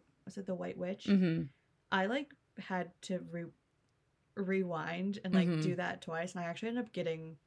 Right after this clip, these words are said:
Speaker 1: the book on my Kindle from the library 'cause I was like, "I, I think that I maybe missed a whole <laughs> chunk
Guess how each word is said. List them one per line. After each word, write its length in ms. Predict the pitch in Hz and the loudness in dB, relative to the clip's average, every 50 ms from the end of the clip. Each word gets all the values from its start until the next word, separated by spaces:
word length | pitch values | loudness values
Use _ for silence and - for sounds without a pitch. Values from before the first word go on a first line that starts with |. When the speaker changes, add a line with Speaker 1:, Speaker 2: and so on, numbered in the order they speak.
| _ _ _ _ _ _ _ _ - | _ _ _ _ _ _ _ _ -12
Speaker 1:
the 100 | 185 165 | -12 -8
book 260 | - 165 160 160 - | -8 -8 -8 -8 -8
on 140 | 165 160 160 | -10 -10 -10
my 140 | 160 160 160 | -10 -12 -12
Kindle 340 | - - 180 170 180 185 | -10 -10 -8 -4 -4 -4
from 160 | 185 - 190 170 | -4 -4 -8 -8
the 80 | 165 | -6
library 580 | 156 156 151 156 165 160 185 190 202 214 226 226 | -6 -6 -6 -6 -4 -4 -2 -2 -2 -2 -4 -4
'cause 140 | 226 175 175 | -4 -6 -6
I 60 | 165 | -6
was 100 | 165 - | -4 -6
like, 120 | 165 - - - _ | -10 -12 -12 -10 _
"I, 640 | 185 185 185 190 196 202 202 208 202 202 208 208 - _ _ _ _ _ _ _ _ _ _ _ _ _ _ | -4 -2 0 0 0 0 -2 -2 -2 -4 -6 -8 -12 _ _ _ _ _ _ _ _ _ _ _ _ _ _
I 140 | 180 185 190 | -2 0 0
think 260 | 190 214 226 196 - | 2 0 0 0 0
that 140 | - 180 165 | -2 -2 -2
I 100 | 165 165 | -2 -4
maybe 340 | 165 165 165 165 160 165 160 | -4 -6 -6 -6 -6 -6 -8
missed 520 | 156 151 147 147 147 143 - - - - _ _ _ _ _ _ _ _ _ _ _ _ _ _ _ - | -8 -6 -8 -8 -10 -12 -14 -18 -20 -20 _ _ _ _ _ _ _ _ _ _ _ _ _ _ _ -12
a 60 | 185 | -12
whole 300 | 143 - - 190 170 160 | -8 0 2 2 2 2
<laughs> 20 | |
chunk 220 | - - 185 - | -2 -6 -8 -8